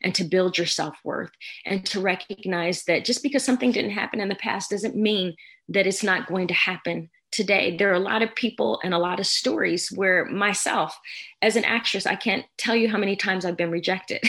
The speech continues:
<laughs> how many times I've auditioned for something and been told no, or I wasn't what they were looking for. If I decided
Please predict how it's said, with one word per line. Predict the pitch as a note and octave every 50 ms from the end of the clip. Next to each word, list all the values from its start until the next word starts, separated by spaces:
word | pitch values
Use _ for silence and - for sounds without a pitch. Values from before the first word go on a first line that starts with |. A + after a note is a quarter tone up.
| - - -
<laughs> | B3+ B3 - - - - - -
how | B3
many | A#3 A#3 A#3 A#3 A3+
times | A#3 A#3 G3+ G3+ G3
I've | G3 F#3+
auditioned | F#3+ F3+ F3 - G3+ F#3+ - G3 F#3 -
for | F3
something | F3 - - E3 E3 - D#3+ E3 E3 D#3 D#3
and | E3 D#3+
been | E3+ E3+
told | D#3+ - G3 D#3+ D3+ E3
no, | F3 E3+ E3 E3 E3 E3
or | D3+ D3 D3 C#3+ - -
I | D#3+
wasn't | E3 F3 F#3 F3 F#3 - D#3+
what | E3+ E3+ E3+ -
they | F3 E3+
were | D#3+ F3
looking | D#3 E3 F3 E3+ - - E3 D#3
for. | - - - - - - - - - - -
If | - -
I | G3 G#3 G#3+
decided | A#3 A3+ - - - - G3 F#3+ F#3+ F#3 - B2+ B2+ C3